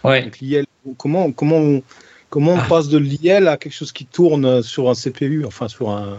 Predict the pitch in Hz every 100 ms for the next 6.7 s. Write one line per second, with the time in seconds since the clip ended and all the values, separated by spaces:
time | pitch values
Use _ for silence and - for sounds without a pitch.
0 | 107 127 131 131 131 - _ _ _ _
1 | _ _ _ - 135 127 120 117 131 131
2 | 120 117 123 123 123 127 127 127 123 120
3 | 120 117 117 117 - 131 139 143 156 -
4 | 147 - 113 104 - _ _ _ _ _
5 | _ _ _ _ _ - 120 117 117 120
6 | 127 - - 92 143 123